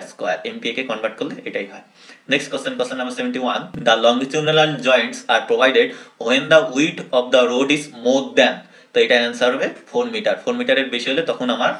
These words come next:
রিজিড পেভমেন্টে, অর্থাৎ কংক্রিট পেভমেন্টে longitudinal জয়েন্ট ইউজ করে।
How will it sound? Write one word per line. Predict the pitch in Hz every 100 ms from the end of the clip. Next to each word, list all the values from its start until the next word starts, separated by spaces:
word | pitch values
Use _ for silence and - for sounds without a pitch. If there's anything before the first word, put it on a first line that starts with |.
| - 113
রিজিড | 113 123 135
পেভমেন্টে, | 131 127 131 147 196
অর্থাৎ | 127 -
কংক্রিট | 113 117 123
পেভমেন্টে | 120 120 123 123 - 107
longitudinal | 107 117 113 117 120 147 107
জয়েন্ট | 107 143
ইউজ | 127 -
করে। | 107